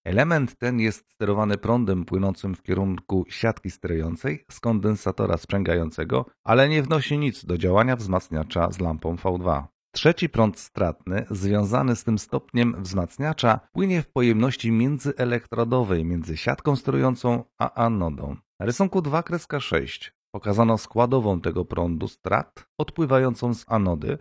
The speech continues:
ponieważ jest ona sterowana przez elektrody płynące w kierunku siatki z kondensatora sprzęgającego. Ten prąd również nic nie wnosi do działania stopnia wzmacniacza. Rysunek dwa kropka siedem pokazuje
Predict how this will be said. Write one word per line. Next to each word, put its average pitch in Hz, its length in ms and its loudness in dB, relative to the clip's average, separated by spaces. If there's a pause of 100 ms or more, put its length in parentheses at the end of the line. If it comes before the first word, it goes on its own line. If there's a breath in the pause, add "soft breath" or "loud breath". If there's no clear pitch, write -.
(120)
ponieważ 104 480 2
jest 113 280 -4
ona 104 220 -2
sterowana 98 480 0
przez - 300 -6
elektrody 95 520 0
płynące 98 500 -2
w - 80 -14
kierunku 95 420 -4
siatki - 640 -6
z - 80 -20
kondensatora 143 800 0
sprzęgającego. 80 920 -4 (280)
Ten 104 320 2
prąd 123 520 0
również 90 440 -4
nic 120 280 -4
nie 98 120 0
wnosi 131 600 -6
do 113 160 -4
działania 110 480 0
stopnia - 440 -8
wzmacniacza. 78 720 -10 (260)
Rysunek 127 560 -4
dwa 98 240 0
kropka - 360 -6
siedem 110 560 -4
pokazuje 180 600 -2